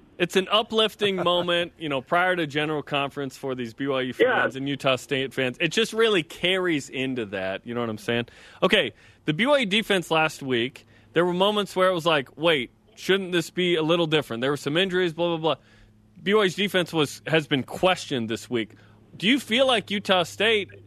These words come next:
Speaker 1: feels like there's an opportunity there against B Y U's defense?
Speaker 2: I think there's, and, and I'm,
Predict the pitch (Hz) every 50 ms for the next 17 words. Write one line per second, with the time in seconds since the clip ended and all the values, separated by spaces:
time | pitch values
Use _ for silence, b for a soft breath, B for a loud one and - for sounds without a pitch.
0 | - - - - 180 185 202 180 - 175 160 - - 165 165 151 - 151 147 139
1 | 139 - 135 120 - - 220 269 247 202 147 127 120 117 113 110 107 104 113 127
2 | b b b b b b 131 151 165 156 - - 170 165 160 156 160 147 - 175
3 | 208 208 - - - - - - - - - - - - - - - - - -
4 | - - - - - - - - - - - - 151 165 - 339 269 254 269 247
5 | 220 202 185 165 - - - - - - 180 180 185 180 - 180 175 175 180 190
6 | 202 190 180